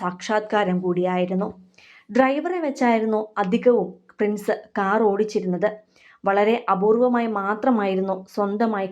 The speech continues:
കാർ എടുത്തിരുന്നത്. ഓച്ചിറ, തേവലക്കരയിലെ സാമുദായിക സംഘടനാ പരിപാടികളിലെല്ലാം സജീവമായിരുന്ന പ്രിൻസിന്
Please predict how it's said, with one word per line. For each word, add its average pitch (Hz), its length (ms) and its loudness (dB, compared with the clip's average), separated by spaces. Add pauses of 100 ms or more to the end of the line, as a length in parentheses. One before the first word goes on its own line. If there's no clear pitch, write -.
കാർ 190 240 0
എടുത്തിരുന്നത്. 185 540 0 (260)
ഓച്ചിറ, 214 380 4 (300)
തേവലക്കരയിലെ 214 840 2 (240)
സാമുദായിക 220 720 2 (100)
സംഘടനാ 220 560 0
പരിപാടികളിലെല്ലാം 214 960 2 (140)
സജീവമായിരുന്ന 208 800 2 (100)
പ്രിൻസിന് 196 440 0